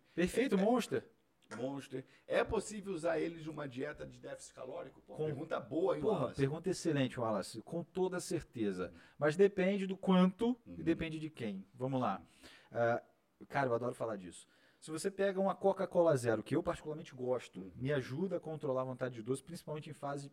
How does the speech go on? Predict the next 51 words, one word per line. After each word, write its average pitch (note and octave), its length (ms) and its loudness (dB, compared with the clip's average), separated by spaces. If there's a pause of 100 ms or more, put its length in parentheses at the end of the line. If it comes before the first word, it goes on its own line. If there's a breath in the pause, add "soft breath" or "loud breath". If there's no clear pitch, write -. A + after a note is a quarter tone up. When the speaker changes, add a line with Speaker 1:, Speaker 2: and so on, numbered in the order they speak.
(100)
Speaker 1:
pré-competição. C3 680 -4
Speaker 2:
Uhum. A2+ 60 -4
Speaker 1:
Eu A2+ 60 -8
tô F#3+ 120 -4
algumas A#3+ 360 -4
semanas F3+ 420 -2
sem D#3 100 -12
tomar C#3+ 240 -8
direito B2 240 -8
Coca A#2 240 -14
Speaker 2:
Sim. G#2 80 -12
Speaker 1:
Zero, A2 180 -10 (440 loud breath)
mas B2 180 -4 (140)
fase D3 220 -4
pré-competição D#3 680 -6
me G3 120 -4
ajuda. C#3+ 540 -4 (380)
É C3+ 100 0
saudável? A#2 600 -2 (120)
Não. G#2 340 0
Speaker 2:
Não. - 100 -16
Speaker 1:
Eu G#2 100 -6
tô C3 80 -6
estimulando C#3+ 460 -2
o A#2+ 100 0
uso? C3 300 -2
Também G#2 340 -4
não. G2+ 260 -4 (400 loud breath)
Só - 160 -6
que - 80 -8
você A#2 140 -4
tem B2 80 -8
que A2+ 80 -4
avaliar A2+ 340 0
o C3 60 -2
que B2+ 140 -10
na A2+ 100 -10
nutrição, G2+ 400 -12
contextos. - 640 -12 (440 loud breath)
Speaker 2:
A F#3+ 60 -14
realidade E3 560 -8
de A2 100 -16
cada G#2 260 -12
um. D2+ 80 -18 (240)
Speaker 1:
Porra, G2+ 260 -10
seis C3 280 -4
meses A#2+ 240 -8
sem A#2 100 -10
ingerir G#2 220 -8
açúcar, B2 340 -12
irmão. - 180 -18